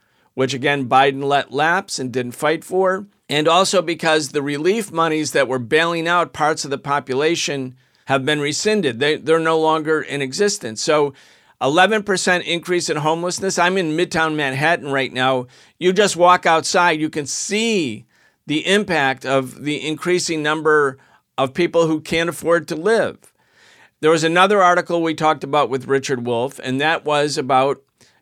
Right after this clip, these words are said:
Gen Z, the younger folks who are just entering the workforce or have just entered the workforce. You know, the maxim that people were told in the past, never pay more than about a third of your income for rent or mortgage,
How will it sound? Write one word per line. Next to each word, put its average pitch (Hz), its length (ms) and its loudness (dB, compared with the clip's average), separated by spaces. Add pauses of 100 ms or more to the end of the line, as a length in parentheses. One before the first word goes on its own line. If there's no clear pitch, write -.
(120)
Gen 156 360 2
Z, 175 360 2
the 135 120 -2
younger 151 680 0
folks 160 400 2
who 151 80 0
are 147 80 4
just 156 360 0
entering 165 420 -2
the 135 80 -2
workforce 135 920 -2 (540)
or 123 220 0
have 170 260 2
just 151 320 -2
entered 131 260 -4
the 120 80 -4
workforce. 120 840 -4 (140)
You 151 100 -4
know, 147 100 2
the 139 80 0
maxim 156 880 2
that 135 300 0
people 156 320 0
were 135 120 2
told 143 320 0
in 135 120 -2
the 123 40 -6
past, 151 440 0
never 156 240 2
pay 143 260 -2
more 143 320 0
than 135 160 -2
about 127 240 0
a 123 80 -2
third 156 540 4
of 131 180 0
your 127 320 -2
income 143 480 -4
for 120 320 -4
rent 135 400 -4
or 120 80 -4
mortgage, 139 800 0